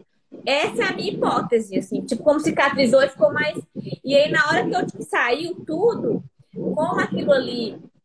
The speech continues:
era pro corpo mais separado, eu consegui separar as duas. Eu te mostrei, olha aqui, que a gente separa aqui o coro do homem nessa, nessa, nessa região. Então, é, essa foi a hipótese que a gente teve pra explicar o que, o que aconteceu, né? E,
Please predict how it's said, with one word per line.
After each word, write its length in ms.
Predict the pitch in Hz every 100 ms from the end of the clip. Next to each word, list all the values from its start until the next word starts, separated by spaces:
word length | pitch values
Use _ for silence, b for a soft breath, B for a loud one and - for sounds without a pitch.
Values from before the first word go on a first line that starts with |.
| - - - - _
era 320 | 180 214 214 196
pro 180 | 247 247
corpo 240 | 262 -
mais 180 | 240 247
separado, 440 | 254 247 226 240
eu 40 | 277
consegui 400 | 311 - 277 -
separar 520 | 320 320 285 277 294
as 120 | -
duas. 300 | 285 277 254
Eu 120 | 247
te 120 | 247 269
mostrei, 380 | 294 - 302
olha 200 | 277 285
aqui, 340 | 262 254 214 -
que 80 | -
a 120 | 233
gente 200 | 262 269
separa 580 | - 294 - 262 320 302
aqui 200 | 254 269
o 60 | 247
coro 280 | 254 226 226
do 100 | 233
homem 260 | 214 226
nessa, 220 | 214 220 -
nessa, 680 | - 190 220 233 214 214 208 - _ b b b -
nessa 220 | 214 220
região. 520 | 240 226 240 254 208
Então, 220 | 220 240 233
é, 100 | -
essa 240 | 226 247 302
foi 140 | 320
a 20 |
hipótese 480 | 403 - 311 349 -
que 80 | 311
a 40 |
gente 240 | 311 311 -
teve 460 | 262 254 262 302 b b b b -
pra 180 | 269 262
explicar 480 | 269 294 302 262 247
o 40 |
que, 160 | 254 -
o 80 | 240
que 100 | 262
aconteceu, 760 | 254 254 277 311 - 262 220
né? 260 | 214 226 269 _ _ _ _ _ -
E, 520 | 220 214 202 190